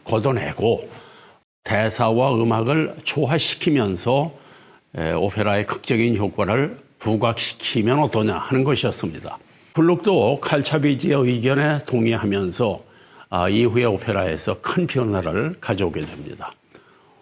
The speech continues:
오르페오와 에우리디체를 시작으로 한 이후 그의 오페라들은 칼차비지의 대본과 함께, 에, 소위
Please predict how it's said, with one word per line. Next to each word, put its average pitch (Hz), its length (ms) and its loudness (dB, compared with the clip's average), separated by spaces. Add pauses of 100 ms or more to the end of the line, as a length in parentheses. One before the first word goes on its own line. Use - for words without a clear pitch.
(100)
오르페오와 147 880 4
에우리디체를 120 1200 2 (300)
시작으로 107 580 0
한 131 540 0
이후 139 480 0
그의 127 200 0
오페라들은 117 840 0 (500)
칼차비지의 113 1200 0
대본과 110 520 0
함께, 127 600 -2 (440)
에, 101 460 -2
소위 160 680 0